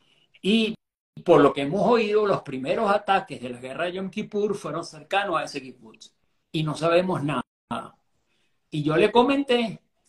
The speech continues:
que, este, probablemente aquí en la asociación estabas tú, que siempre estás metido en estos, en estos enredos, y tenías información. Entonces yo le dije, "Mira, es Kippur, yo soy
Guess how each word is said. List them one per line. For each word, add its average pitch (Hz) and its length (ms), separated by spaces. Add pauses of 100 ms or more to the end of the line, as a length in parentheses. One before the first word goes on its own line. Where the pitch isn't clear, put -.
(180)
que, 139 360 (200)
este, 135 600 (460)
probablemente 156 880
aquí 143 200
en 139 80
la 160 60
asociación 190 580
estabas 156 720
tú, 214 200
que - 120
siempre 147 320
estás 147 220
metido 185 800
en 139 160
estos, 170 360 (100)
en 190 100
estos 196 280
enredos, 233 440 (440)
y 190 120
tenías 151 300
información. 147 640 (1120)
Entonces 190 360
yo 247 120
le 247 120
dije, 226 220
"Mira, 170 320 (400)
es 156 100
Kippur, 190 460 (500)
yo 151 160
soy 135 100